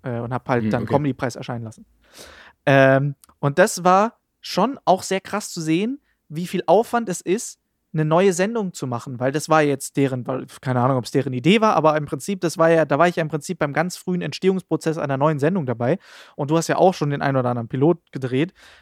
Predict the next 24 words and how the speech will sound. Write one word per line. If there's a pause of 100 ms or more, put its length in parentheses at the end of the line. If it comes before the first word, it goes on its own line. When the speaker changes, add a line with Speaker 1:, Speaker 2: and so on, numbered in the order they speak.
Speaker 1:
und
Speaker 2:
Ja.
Speaker 1:
dann
ist,
hast
du
einen
immensen
Aufwand,
unfassbare
Kosten (320)
für
das,
dass
es
am
Ende (160)
vielleicht
ausgestrahlt
wird (100)
oder
dann
halt
einfach